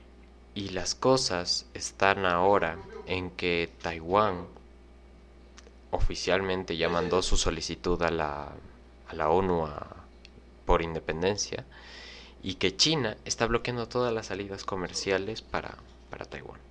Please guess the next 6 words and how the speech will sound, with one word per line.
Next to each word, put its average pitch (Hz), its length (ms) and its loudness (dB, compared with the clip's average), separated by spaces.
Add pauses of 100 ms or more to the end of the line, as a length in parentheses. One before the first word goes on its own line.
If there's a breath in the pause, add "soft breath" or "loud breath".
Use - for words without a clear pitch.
(1040 soft breath)
¿Tú 127 160 0
crees 180 300 4
que 98 960 -2
esta 98 260 -4
pequeña 87 400 -4
islita 82 580 -8